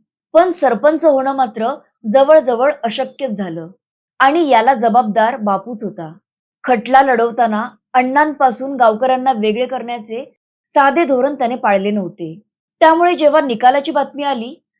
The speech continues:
तेव्हा सगळ्यांना आपलाच विजय झाल्यासारखे वाटले. घराघरातून साखर वाटली गेली आणि हा बापूचा पराभव होता. बापूला सरपंच होऊ द्यायचा नाही. मित्राला स्वतःची काळजी नसली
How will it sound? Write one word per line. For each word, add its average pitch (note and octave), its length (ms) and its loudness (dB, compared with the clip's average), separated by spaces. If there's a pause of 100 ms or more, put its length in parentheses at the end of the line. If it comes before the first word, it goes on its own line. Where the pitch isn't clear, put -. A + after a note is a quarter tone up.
(240)
तेव्हा D4+ 240 4
सगळ्यांना C4 640 0 (360)
आपलाच C#4+ 440 0
विजय B3 260 0
झाल्यासारखे A3+ 540 -6
वाटले. F3 560 -10 (360)
घराघरातून C4+ 800 2
साखर - 360 -4
वाटली A3 320 -4
गेली E3+ 420 -6 (580)
आणि C4 240 2
हा B3+ 300 -2
बापूचा A#3 480 0
पराभव G#3 480 0
होता. E3+ 400 -10 (500)
बापूला C#4 600 2
सरपंच C4+ 520 -2
होऊ C4+ 240 2
द्यायचा A3 340 0
नाही. F3 400 -8 (440)
मित्राला B3+ 480 4
स्वतःची B3 420 -2
काळजी A#3 280 0
नसली B3+ 500 -10